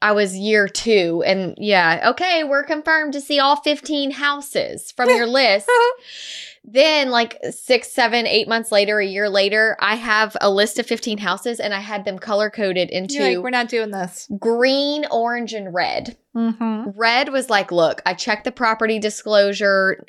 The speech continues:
Speaker 1: It's a no because of this reason," or, "This one is now pending. It's a no." Orange was like, "Yeah, I think it could be a good option, but you said you wanted a garage."
Speaker 2: Right.
Speaker 1: And none of the ones in orange have a garage.
Speaker 2: Right.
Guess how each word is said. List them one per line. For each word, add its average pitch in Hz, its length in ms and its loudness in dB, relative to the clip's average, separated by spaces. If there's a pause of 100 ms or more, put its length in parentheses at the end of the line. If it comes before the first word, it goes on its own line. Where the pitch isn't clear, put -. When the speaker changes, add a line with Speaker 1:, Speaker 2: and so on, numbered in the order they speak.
Speaker 1:
It's 196 200 0
a 220 100 4
no 202 380 4
because 196 320 -4
of 190 160 -4
this 214 240 -2
reason," 190 800 -2
or, 180 260 2
"This 185 240 -4
one 214 140 -6
is 202 160 -8
now 202 180 -2
pending. 196 600 -4
It's 180 240 -6
a 214 80 -6
no." 190 640 -2 (480)
Orange 247 520 4
was 247 220 -2
like, 220 240 0
"Yeah, 285 180 2
I 294 100 4
think 339 200 -4
it 294 120 -2
could 254 160 0
be 269 120 0
a 262 60 0
good 262 160 -2
option, 254 480 0
but 202 140 -2
you 240 260 -4
said 226 360 -2
you 214 120 -8
wanted 208 280 -6
a 208 100 -4
garage." 202 640 -2 (140)
Speaker 2:
Right. 190 320 2
Speaker 1:
And 208 180 2
none 226 220 2
of 220 160 -2
the 226 100 0
ones 208 240 0
in 196 80 -6
orange 185 360 -4
have 175 180 -8
a 175 80 -6
garage. 147 480 -4
Speaker 2:
Right. 190 280 0